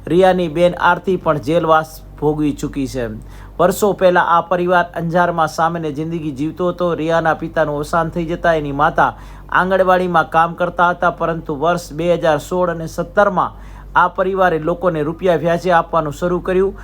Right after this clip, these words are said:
અને સૂત્રો તો ત્યાં સુધી કહે છે કે ગોસ્વામી પરિવારને એક ઓળખીતાએ આ કામ માટે ઉછીના રૂપિયા આપ્યા હતા.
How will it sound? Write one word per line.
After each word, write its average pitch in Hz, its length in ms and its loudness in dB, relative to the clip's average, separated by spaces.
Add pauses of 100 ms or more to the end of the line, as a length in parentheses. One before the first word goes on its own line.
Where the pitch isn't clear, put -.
(180)
અને 165 160 -2
સૂત્રો 190 460 -2
તો 190 160 -2
ત્યાં 185 260 0
સુધી 180 260 -4
કહે 170 220 0
છે 175 180 -4
કે 151 120 -6
ગોસ્વામી 180 580 -2
પરિવારને 170 680 0
એક 175 220 -6
ઓળખીતાએ 180 520 0
આ 143 80 2
કામ 170 260 2
માટે 160 280 -2
ઉછીના 160 440 -4
રૂપિયા 143 300 0
આપ્યા 131 260 -2
હતા. 120 220 -4